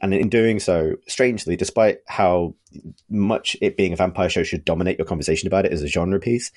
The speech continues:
it is almost simply, um, a motivating force that then doesn't take over, actually. And I find that really compelling.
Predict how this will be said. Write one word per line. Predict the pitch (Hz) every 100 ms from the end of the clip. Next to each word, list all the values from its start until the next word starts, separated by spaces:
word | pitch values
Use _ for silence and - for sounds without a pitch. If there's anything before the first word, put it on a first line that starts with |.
| - - - _ _ -
it | 98
is | 87
almost | 101 110 104 98 -
simply, | - 90 82 95 80 76 _ _ _ _ _
um, | 90 82 78 78 69 _
a | 90
motivating | 82 95 95 98 80 76 85 76
force | - 73 71
that | - 80
then | 85
doesn't | 85 95 95 90 -
take | - 87 139
over, | 143 92 - -
actually. | - - - 76
And | 82
I |
find | 92 104 92
that | 90
really | 90 85 82
compelling. | - 82 82 71 71